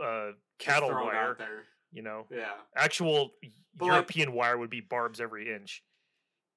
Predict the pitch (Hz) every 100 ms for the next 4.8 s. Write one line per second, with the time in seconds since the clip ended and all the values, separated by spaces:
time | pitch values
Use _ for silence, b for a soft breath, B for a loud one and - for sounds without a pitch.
0 | _ _ - 220 220 208 247 240 226 226
1 | 220 190 180 - 214 208 214 202 196 160
2 | - - 208 202 - 165 165 156 180 175
3 | 180 170 170 170 147 151 170 160 175 175
4 | 170 175 175 180 180 180 196